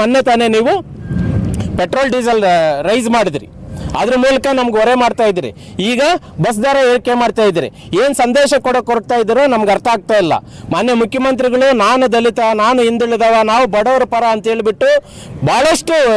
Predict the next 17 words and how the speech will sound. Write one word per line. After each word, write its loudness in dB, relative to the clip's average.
ರೀತಿಯಲ್ಲಿ 0
ಮಾತಾಡ್ತಾ 0
ಇರ್ತಕ್ಕಂಥ -6
ನೀವು 2
ಎಲ್ಲ 0
ಬಡವರ, 2
ಎಲ್ಲ 2
ಜಾತಿ 0
ಜನವರ್ಗದವರ 2
ಬೆನ್ನು -2
ಮೂಳೆ 2
ಮುಡಿಯಕ್ಕೆ -2
ಹೋಗ್ತಾ -6
ಇದ್ದೀರಿ. -4
ದಯವಿಟ್ಟು 0
ಇದನ್ನ 0
ನಿಲ್ಲಿಸಬೇಕು. 0